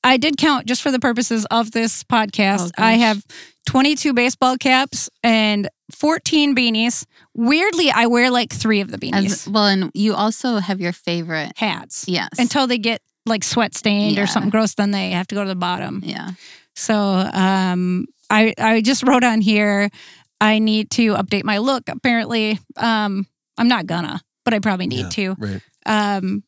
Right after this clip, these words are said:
Speaker 2: You should
Speaker 1: and
Speaker 2: count your, how many sweatshirts.
Speaker 1: my son, I did once. It was forty-two hoodies. Um, but this was years ago. My son is getting married in June. So I'm still trying to figure out how I can work a trucker hat into the look, but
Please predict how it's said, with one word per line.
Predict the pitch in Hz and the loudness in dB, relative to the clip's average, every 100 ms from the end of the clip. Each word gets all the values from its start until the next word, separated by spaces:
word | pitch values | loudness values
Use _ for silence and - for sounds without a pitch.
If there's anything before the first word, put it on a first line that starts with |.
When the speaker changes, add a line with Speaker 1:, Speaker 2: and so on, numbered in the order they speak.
| - | -4
Speaker 2:
You | 202 | 2
should | 254 | 4
Speaker 1:
and | 240 | 4
Speaker 2:
count | 214 214 - - | 0 -2 -4 -8
your, | 175 165 _ _ | -8 -10 _ _
how | 156 175 | -8 -6
many | |
sweatshirts. | - - 196 - _ - _ _ _ - | -6 -8 -8 -12 _ -20 _ _ _ -4
Speaker 1:
my | 226 226 | 0 0
son, | 214 - 277 202 | 0 0 0 0
I | 202 | 0
did | 233 | 0
once. | 202 196 196 | 0 -2 -2
It | |
was | 202 | -4
forty-two | - 208 202 196 208 196 | -4 -2 -2 -2 0 2
hoodies. | 202 190 190 - - - - _ | 2 0 -4 -8 -20 -20 -20 _
Um, | 220 220 196 202 196 190 - | 2 4 4 2 0 -2 0
but | 214 | 0
this | 220 226 | 0 0
was | 202 | 0
years | 196 190 | 0 0
ago. | 190 185 190 - | -2 0 0 2
My | 240 262 | 2 4
son | 247 - 302 330 | 0 2 4 4
is | 311 247 | 2 2
getting | 233 226 | 0 0
married | 214 214 196 | -2 -2 -2
in | 180 | -2
June. | 185 - 185 _ _ _ - | -4 -6 -12 _ _ _ -12
So | - 226 208 196 196 196 196 - - - _ - | -2 2 2 2 2 2 0 -2 -14 -20 _ 0
I'm | 220 226 | 2 2
still | - 269 269 | 2 2 2
trying | - 262 | 2 0
to | |
figure | 240 220 208 | 0 -2 0
out | 202 - | 0 0
how | 208 202 | 0 0
I | 196 | -2
can | 214 | -2
work | 196 202 | -2 -4
a | 190 | -6
trucker | - 220 - 254 | -2 -2 0 2
hat | 262 277 | 2 0
into | 269 269 | 0 0
the | 262 | 0
look, | 269 285 - - | 0 -2 -6 -2
but | 214 196 | 0 0